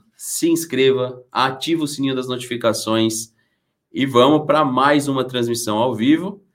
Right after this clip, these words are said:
É, f-, eu confesso pra vocês que fiquei uns dias sem fazer, fiz ontem, né? Tem muita gente que não viu a live de ontem. Foi muito legal a live de ontem. Pra quem não viu,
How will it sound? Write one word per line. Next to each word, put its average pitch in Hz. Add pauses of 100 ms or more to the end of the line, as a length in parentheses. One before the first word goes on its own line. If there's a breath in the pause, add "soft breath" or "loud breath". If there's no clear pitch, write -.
(300)
É, 101
f-, -
eu - (100)
confesso 151
pra 156
vocês 135
que 110
fiquei 143
uns 131
dias 135
sem 131
fazer, 117 (260)
fiz 120
ontem, 139
né? 151
Tem 110
muita 120
gente 127
que 135
não 123
viu 120
a 113
live 110
de 104
ontem. 127 (400)
Foi 107
muito 135
legal 117
a 113
live 113
de 107
ontem. 117
Pra 110
quem 113
não 107
viu, 110